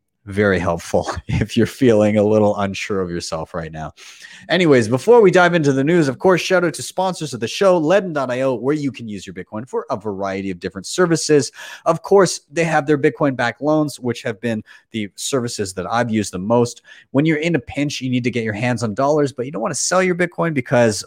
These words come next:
well, that's a taxable event, and maybe you're worried about having to buy back in at a higher price point. This could be for you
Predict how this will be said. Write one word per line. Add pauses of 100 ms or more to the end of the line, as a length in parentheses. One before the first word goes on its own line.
well,
that's
a
taxable
event,
and
maybe
you're
worried
about
having
to
buy
back
in
at
a
higher
price
point. (460)
This
could
be
for
you